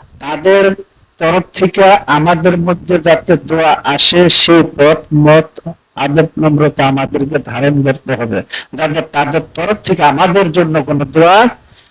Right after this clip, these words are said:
আসে। এই দোয়া যদি হয়ে যায়, একটা মানুষ যদি দোয়া প্রাপ্ত হয়, সাথে সাথে আল্লাহর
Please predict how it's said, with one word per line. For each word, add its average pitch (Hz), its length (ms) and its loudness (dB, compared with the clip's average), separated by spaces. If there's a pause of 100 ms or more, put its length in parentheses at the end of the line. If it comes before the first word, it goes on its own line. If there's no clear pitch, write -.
(140)
আসে। 131 480 0 (280)
এই 180 280 4
দোয়া 180 260 2
যদি 165 280 2
হয়ে 196 360 4
যায়, 147 280 4 (240)
একটা 160 320 0
মানুষ 185 400 4
যদি 190 260 4
দোয়া 180 300 4
প্রাপ্ত 185 440 0
হয়, 220 500 4 (240)
সাথে 214 460 2
সাথে - 320 2
আল্লাহর 151 380 4